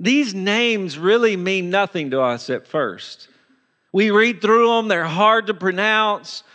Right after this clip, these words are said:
Why are they here? Someone asked me this week, a couple people asked me this week, "Are you gonna preach through the genealogies? Like, what are you gonna do when you get to the genealogies?" Well, God wants us to see these names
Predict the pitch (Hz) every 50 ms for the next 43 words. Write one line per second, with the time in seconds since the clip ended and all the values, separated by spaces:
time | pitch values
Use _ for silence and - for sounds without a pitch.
0 | _ _ - 160 170 190 214 233 247 247 233 226 214 208 208 196 185 170 160 170
1 | 214 220 220 220 214 214 214 214 208 196 170 - _ _ _ _ - - 208 220
2 | 233 226 214 214 214 220 208 - 214 214 208 208 214 202 208 214 214 208 190 165
3 | - 220 240 220 226 208 180 185 190 180 185 175 185 175 165 - 185 185 180 185
4 | 165 - 190 196 190 151 131 170 180 214 240 294 285 247 202 - - 185 214 233
5 | 208 - - - 214 220 220 190 180 139 131 165 196 208 196 170 160 156 170 196
6 | 220 226 226 202 180 214 226 226 220 202 - - _ _ _ _ _ _ _ -
7 | 202 202 190 185 202 254 285 285 294 277 269 254 240 208 175 185 220 226 233 214
8 | 196 190 175 - - - - - - 196 196 202 202 175 160 202 214 190 - -
9 | 196 196 180 180 156 147 175 180 190 190 190 190 196 214 214 214 196 151 117 104
10 | 107 110 87 - - - - - - - _ _ _ _ _ _ _ _ _ _
11 | _ _ _ _ _ _ _ _ _ _ _ _ 185 202 202 - - 175 196 220
12 | 233 269 294 247 226 208 214 214 214 185 - - 196 185 180 - - - 175 147
13 | - - - 202 208 214 208 175 180 180 175 160 135 123 131 139 151 170 175 185
14 | 185 165 127 113 110 107 107 110 117 117 120 123 131 127 - -